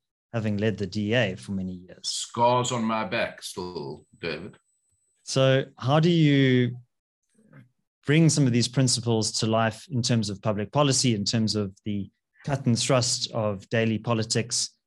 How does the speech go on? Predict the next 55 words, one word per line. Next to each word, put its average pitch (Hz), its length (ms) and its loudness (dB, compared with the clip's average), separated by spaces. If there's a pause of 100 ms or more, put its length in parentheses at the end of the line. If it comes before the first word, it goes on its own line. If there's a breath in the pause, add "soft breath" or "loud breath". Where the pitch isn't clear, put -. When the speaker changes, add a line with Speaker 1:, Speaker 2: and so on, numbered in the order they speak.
(140)
Speaker 1:
and 113 120 -2
all 113 180 2
of 104 200 0
the, 107 340 0
uh, 104 140 -2
the 98 100 -8
conflicts 127 480 -2
that 107 120 -4
come 113 200 0
with 113 160 -2
it 104 80 0
and 101 260 -6
the 110 60 -6
inevitable 107 480 -4
compromises 101 680 -2
that, 98 200 -8 (800)
uh, 104 220 -4
inevitably 110 640 -2
arise? 104 460 -4 (220)
Speaker 2:
Well, 220 260 2
let 202 120 4
me 247 100 4
say 147 400 4
immediately, 135 640 4
I, 135 160 2
you 135 100 2
know, 123 180 0
the, 113 260 -2
the 127 140 4
idea 123 380 2
of, 120 140 -2
I, 127 380 2
I, 123 320 2
I 127 100 2
never 156 160 0
used 127 240 2
to - 60 -8
go 131 160 2
around 120 220 0
saying, 135 260 -2
"I'm 139 180 2
a 117 60 -2
liberal 127 400 -2
with 92 100 -12
a 98 60 -12
capital 101 360 -2
L." 135 200 2
That, 98 240 -10
that 110 160 -8
would 117 80 0
have 87 80 -4
excited 104 640 0
no 123 180 4
one. - 220 -2 (520 soft breath)
Uh, 120 300 2